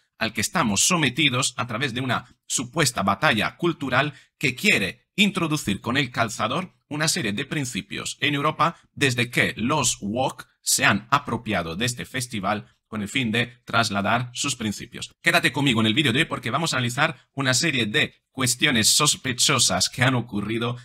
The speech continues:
en el Festival de Eurovisión y que tengo todas aquí en una chuleta. Primero, ¿por qué no ganó España? Segundo, ¿por qué ganó Suiza? Tercero, ¿por qué ganó Suiza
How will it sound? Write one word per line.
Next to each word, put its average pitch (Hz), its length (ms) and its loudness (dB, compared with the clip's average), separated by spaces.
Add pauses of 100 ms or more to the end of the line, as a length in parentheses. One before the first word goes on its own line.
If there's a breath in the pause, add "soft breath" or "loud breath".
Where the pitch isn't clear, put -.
(100)
en 110 100 0
el 104 60 -2
Festival 123 360 0
de 113 60 2
Eurovisión 113 360 0
y 120 60 -2
que 101 100 -4
tengo 131 420 -2 (140 loud breath)
todas 127 340 0
aquí - 260 0
en 139 100 0
una 117 100 2
chuleta. - 480 -6
Primero, 139 480 0 (240 soft breath)
¿por - 160 -2
qué 113 160 2
no 110 120 2
ganó 95 220 2
España? 101 480 0 (200 soft breath)
Segundo, 185 520 0
¿por 104 160 -4
qué 101 160 -2
ganó 104 220 0
Suiza? - 440 2 (200 soft breath)
Tercero, 185 500 0
¿por 180 160 -2
qué 196 160 2
ganó 220 320 2
Suiza 233 580 2